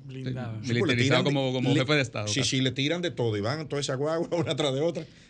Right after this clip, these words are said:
Speaker 3: y lo van poniendo en un área especial que es una jaula.
Speaker 1: Y
Speaker 3: Pero no le, pues le tiran cosas, le tiran, eh, eh, eh, fuego, o sea,
Speaker 1: Increíble.
Speaker 3: arman fuego adentro del estadio, una, una cosa tremenda.
Speaker 1: Ha-,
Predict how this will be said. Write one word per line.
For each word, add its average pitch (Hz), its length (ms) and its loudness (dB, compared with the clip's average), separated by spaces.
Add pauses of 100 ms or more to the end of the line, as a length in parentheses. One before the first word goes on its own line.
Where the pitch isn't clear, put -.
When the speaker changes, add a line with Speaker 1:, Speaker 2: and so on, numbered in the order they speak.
Speaker 3:
y 123 100 -2
lo 110 100 4
van 127 160 0
poniendo 143 340 2
en 139 60 0
un 156 140 0
área 156 200 2
especial 151 380 -2
que 143 80 -4
es 156 60 -2
una 160 100 -2
jaula. 92 300 0 (200)
Speaker 1:
Y - 80 -18
Speaker 3:
Pero 117 120 0
no 135 60 2
le, 151 80 4
pues 120 300 -2
le 117 60 0
tiran 127 360 -2
cosas, 123 440 -2
le 104 80 -2
tiran, 117 360 0 (340)
eh, 120 120 -2
eh, 107 420 0
eh, 107 40 0
fuego, 135 400 2
o 156 160 -2
sea, 147 180 0
Speaker 1:
Increíble. 147 420 -6
Speaker 3:
arman 139 260 0
fuego 143 340 4
adentro 143 240 2
del 127 80 4
estadio, 139 360 0
una, 160 220 -4
una 151 160 -4
cosa 160 220 -4
tremenda. 110 440 -4 (240)
Speaker 1:
Ha-, 160 160 -18